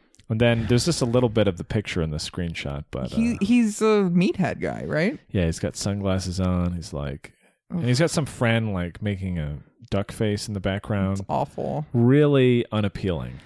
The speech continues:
Speaker 1: There's no
Speaker 2: Gross.
Speaker 1: yeah.
Speaker 2: He's
Speaker 1: There's
Speaker 2: bad.
Speaker 1: <laughs> nothing about this where I'd be like,
Speaker 2: I
Speaker 1: "Hmm."
Speaker 2: don't like you.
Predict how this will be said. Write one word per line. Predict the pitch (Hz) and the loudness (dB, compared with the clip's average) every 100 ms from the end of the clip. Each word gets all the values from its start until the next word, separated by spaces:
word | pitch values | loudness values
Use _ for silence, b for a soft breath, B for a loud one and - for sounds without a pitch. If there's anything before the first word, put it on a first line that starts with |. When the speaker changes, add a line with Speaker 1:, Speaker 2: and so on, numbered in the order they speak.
| - | -12
Speaker 1:
There's | 113 95 | -8 -2
no | 185 | 2
Speaker 2:
Gross. | 220 165 139 - | 4 2 0 -2
Speaker 1:
yeah. | 127 95 90 - | -2 0 -4 -4
Speaker 2:
He's | - 196 | 2 2
Speaker 1:
There's | 165 | 4
Speaker 2:
bad. | 151 180 113 - | 2 2 2 -2
Speaker 1:
<laughs> | - | 0
nothing | 120 143 - 147 | 2 2 2 0
about | 113 110 110 | 4 4 4
this | - 90 - | 2 0 0
where | 101 | 0
I'd | 90 87 | 0 0
be | 90 | -2
like, | 78 | -2
Speaker 2:
I | 78 | -4
Speaker 1:
"Hmm." | 120 185 | -2 0
Speaker 2:
don't | 240 269 190 | 0 -2 -4
like | 175 196 220 | -4 -6 -6
you. | 135 87 98 - - | -8 -8 -10 -12 -8